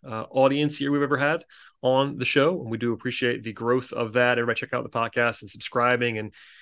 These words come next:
sharing with the friends. I know not everybody loves our process and what we talk about, and that's okay. Uh, but give us, give us a chance. If you enjoy the show, stick with us, and, uh, hopefully you'll enjoy the off season. I cannot promise you the exact date of our next episode, but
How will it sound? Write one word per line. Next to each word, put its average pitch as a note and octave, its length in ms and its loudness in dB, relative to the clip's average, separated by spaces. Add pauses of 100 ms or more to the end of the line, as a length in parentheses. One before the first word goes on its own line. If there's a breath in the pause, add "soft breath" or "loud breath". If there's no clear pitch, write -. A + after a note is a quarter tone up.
sharing C#3+ 320 6
with B2+ 100 0
the A2 80 -12
friends. D3+ 340 6
I B2+ 80 4
know C3 240 6
not B2+ 180 2
everybody C3 260 6
loves C3 220 6
our C3+ 360 8
process C3+ 440 4
and B2 80 -6
what B2+ 80 -2
we C3 80 -2
talk C3 220 0
about, C3+ 240 4
and C3+ 80 2
that's F#3 140 4
okay. C3 400 4
Uh, A#2 160 -2
but B2 160 0
give C#3 160 2
us, B2+ 100 -4
give D#3 160 2
us C#3+ 80 -4
a B2+ 60 -2
chance. D#3 360 2
If A#2+ 120 -10
you A#2+ 180 -2
enjoy B2 300 2
the B2 80 2
show, C#3 380 4 (360 soft breath)
stick D#3 240 0
with D3+ 140 6
us, D#3+ 260 4 (220 loud breath)
and, A#2+ 220 0
uh, A2+ 100 0
hopefully C3 300 2
you'll B2 160 4
enjoy A#2+ 300 2
the A#2+ 80 2
off A#2+ 160 2
season. B2+ 380 -2
I A#2 100 -4
cannot D#3 300 2
promise D3 400 2
you D3+ 220 4
the B2 100 -2
exact A#2+ 580 0
date B2 300 0
of B2 80 -4
our B2+ 140 0
next B2+ 340 -4
episode, C#3+ 480 2
but B2+ 220 2